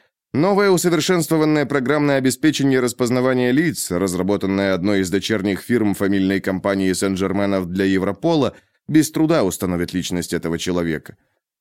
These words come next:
Из рации послышался голос Берна, искажённый цифровыми шумами.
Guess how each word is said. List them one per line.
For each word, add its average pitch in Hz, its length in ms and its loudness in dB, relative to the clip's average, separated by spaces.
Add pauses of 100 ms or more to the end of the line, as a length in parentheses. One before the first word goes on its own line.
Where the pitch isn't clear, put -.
(160)
Из 95 180 0
рации 160 440 2
послышался 147 680 2
голос 131 420 2
Берна, 135 500 2
искажённый 104 600 2
цифровыми 92 560 0
шумами. 87 520 -2